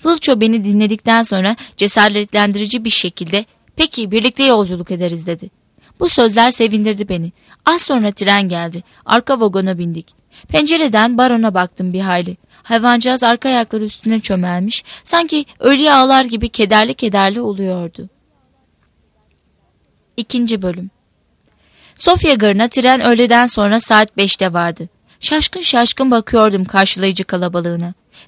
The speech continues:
ve korka korka Vulço'nun ardından yürüyordum. Vulço kalabalığın arasından çeviklikle yol alıyordu.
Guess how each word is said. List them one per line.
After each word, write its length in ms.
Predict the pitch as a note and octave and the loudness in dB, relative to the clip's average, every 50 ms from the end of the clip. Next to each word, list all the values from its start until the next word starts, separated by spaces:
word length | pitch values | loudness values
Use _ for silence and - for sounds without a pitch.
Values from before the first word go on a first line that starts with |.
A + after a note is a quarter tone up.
| _ - | _ -2
ve 60 | C#4 | -2
korka 380 | - - B3 A#3 A#3+ - C#4+ | 0 2 0 0 2 0 -4
korka 440 | C4+ - A3+ G3+ F#3 - - A3+ B3 - - - _ - | -6 -4 -4 -4 -4 -4 -4 -6 -6 -8 -12 -20 _ -2
Vulço'nun 440 | B3+ D4+ C#4 - C#4 A#3+ A#3+ A#3+ A#3+ | -2 -2 0 0 0 0 0 2 2
ardından 480 | A3+ G#3+ G#3+ G3+ G#3+ G#3+ G3+ G3+ G#3 | 2 2 2 2 0 0 0 0 0
yürüyordum. 580 | G#3 G3+ F#3+ E3+ F3 F3 E3+ E3+ E3+ - F3 F3+ - _ _ _ _ _ _ - | 0 -2 -2 -2 -4 -4 -4 -6 -6 -8 -12 -14 -14 _ _ _ _ _ _ -4
Vulço 320 | D4+ D#4+ E4+ - - C#4+ C#4+ | -2 -2 0 0 0 -2 0
kalabalığın 560 | - - A#3 A3 A3+ A3+ G#3+ A3+ A3 A#3+ B3 | 0 0 2 2 2 2 2 0 0 0 -2
arasından 560 | A#3+ A3 F#3+ F#3+ F3+ - G3 F#3 G3+ G#3 A3 G#3+ | -2 -2 -2 -2 -2 -2 -2 0 0 0 2 2
çeviklikle 580 | - A3+ A3+ A#3 A#3+ - - C#4+ - - B3+ | 0 0 0 -2 -4 -6 -8 -10 -6 -4 -2
yol 200 | A#3 G#3+ G3 F#3 | -2 0 0 -2
alıyordu. 500 | F#3 F3 D#3+ F3 F3 F3 F3 E3+ - F3 | -4 -6 -6 -6 -6 -6 -8 -8 -10 -14